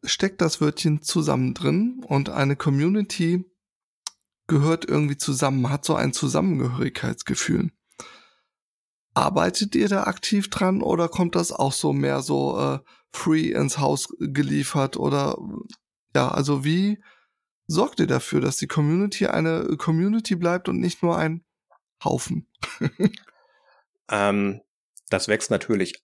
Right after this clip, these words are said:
Speaker 2: auch organisch, aber da muss man trotzdem etwas für tun, um da überhaupt erstmal hinzukommen und das zu halten. Ähm, wir veranstalten einerseits, wenn jetzt nicht gerade eine Pandemie im, auf der Welt ist, veranstalten wir sowas wie die Nextcloud Conference, wo wir dann eben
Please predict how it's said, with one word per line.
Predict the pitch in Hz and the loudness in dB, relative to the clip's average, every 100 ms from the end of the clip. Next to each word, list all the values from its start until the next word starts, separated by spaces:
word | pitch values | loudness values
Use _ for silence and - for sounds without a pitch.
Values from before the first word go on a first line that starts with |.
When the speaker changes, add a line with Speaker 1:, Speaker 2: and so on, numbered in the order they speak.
| - | -6
Speaker 2:
auch | 90 107 - | 0 0 0
organisch, | - 131 123 147 151 147 | -2 2 2 4 2 0
aber | 123 | 2
da | 107 | 2
muss | 113 - | 0 -2
man | 110 | -2
trotzdem | - 104 - 104 | 0 0 0 -2
etwas | - 98 | 0 -2
für | - 113 | 0 -6
tun, | - 113 101 98 | -2 0 2 2
um | 87 | 2
da | 82 | 0
überhaupt | 90 85 85 - | 2 2 0 0
erstmal | 101 92 87 | -2 0 0
hinzukommen | 95 - - 87 90 | 0 0 0 2 2
und | 85 | -2
das | 85 | -4
zu | - 87 | -4 -4
halten. | - - 98 104 - 87 - _ - | -4 0 0 0 -4 -8 -12 _ 0
Ähm, | 95 95 92 92 87 131 - - | 2 4 2 -2 -4 -10 -10 -8
wir | - 98 | 2 2
veranstalten | 98 - 95 107 - 104 101 101 98 | 4 2 2 0 2 0 2 -2 0
einerseits, | 98 98 110 104 104 98 - | 0 2 4 4 2 2 -4
wenn | 90 | -2
jetzt | 92 - | -2 -2
nicht | 107 | -4
gerade | - 98 104 | 2 2 2
eine | 98 | -2
Pandemie | - 95 95 104 | -2 0 2 2
im, | 113 110 107 - - - - | 2 0 -2 -8 -14 -14 -2
auf | 117 | -2
der | 113 104 | 0 2
Welt | 110 110 | 2 2
ist, | 110 - | 0 0
veranstalten | - 104 101 113 104 | 2 2 2 0 2
wir | 101 | 0
sowas | 98 101 - | 2 0 0
wie | |
die | 92 | -2
Nextcloud | 92 113 - 123 - | 0 -2 0 -2 0
Conference, | 117 117 123 120 117 120 | 0 0 0 0 0 0
wo | 95 | -4
wir | 90 | -2
dann | 90 - | -2 -2
eben | 92 90 95 | 0 0 -4